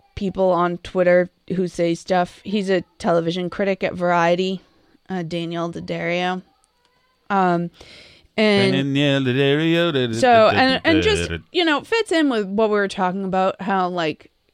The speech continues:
Speaker 1: people, you can, like, feel the disdain coming off these people looking down on,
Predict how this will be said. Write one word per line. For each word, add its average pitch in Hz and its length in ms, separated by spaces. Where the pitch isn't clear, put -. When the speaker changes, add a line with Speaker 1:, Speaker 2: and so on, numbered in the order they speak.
Speaker 1:
people, 190 540
you 196 220
can, 185 380
like, 175 180
feel 208 440
the 208 120
disdain 175 840
coming 170 300
off 165 200
these 185 160
people 190 420
looking 175 320
down 165 420
on, 170 340